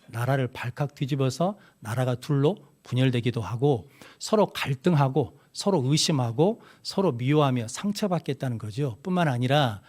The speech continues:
인재들이 나라를 떠나가지고 과학과 인문지식 분야에 미국이 뒤처지게 됐다라고 말씀합니다.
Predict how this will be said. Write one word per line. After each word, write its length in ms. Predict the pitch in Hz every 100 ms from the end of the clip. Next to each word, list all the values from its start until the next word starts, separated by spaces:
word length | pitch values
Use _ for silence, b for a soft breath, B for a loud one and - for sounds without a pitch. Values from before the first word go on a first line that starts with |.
| b b
인재들이 480 | 185 170 208 196 190
나라를 400 | 156 139 156 143
떠나가지고 920 | 175 165 135 113 117 139 147 117 92 b b b
과학과 680 | - 123 139 135 - 151 196 -
인문지식 540 | 143 151 139 123 -
분야에 480 | 123 120 120 135 98
미국이 500 | 117 135 123 156 208 b b -
뒤처지게 540 | 170 - 165 143 139
됐다라고 680 | 120 110 - 127 104 123 165
말씀합니다. 640 | 131 110 135 139 113 -